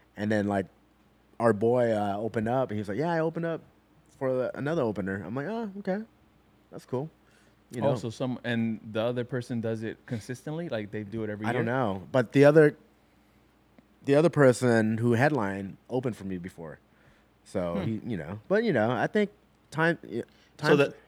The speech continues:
Speaker 3: so the person who did it's a opener?
Speaker 1: Yeah.
Speaker 3: Or a local in Vegas?
Speaker 1: Yeah.
Speaker 3: Oh, so, yeah, so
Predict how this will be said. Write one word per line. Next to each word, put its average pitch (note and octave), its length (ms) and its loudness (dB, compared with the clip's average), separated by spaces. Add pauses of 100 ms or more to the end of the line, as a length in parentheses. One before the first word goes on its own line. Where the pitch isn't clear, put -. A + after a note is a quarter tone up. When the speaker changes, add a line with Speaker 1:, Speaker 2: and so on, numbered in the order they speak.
(200)
Speaker 3:
so B2+ 340 2 (180)
the G#2+ 80 -4
person D3 320 2
who B2 60 2
did A#2+ 180 2
it's - 160 -2
a G2 340 0
opener? B2+ 440 -4 (100)
Speaker 1:
Yeah. B2+ 160 2 (120)
Speaker 3:
Or A#2 100 6
a A2 60 8
local A#2+ 360 4
in G2 60 -4
Vegas? A#2 360 -4 (220)
Speaker 1:
Yeah. C#3 120 2 (200)
Speaker 3:
Oh, F#2+ 220 0
so, G2+ 200 -8 (120)
yeah, F#2+ 200 -6
so G2+ 320 -4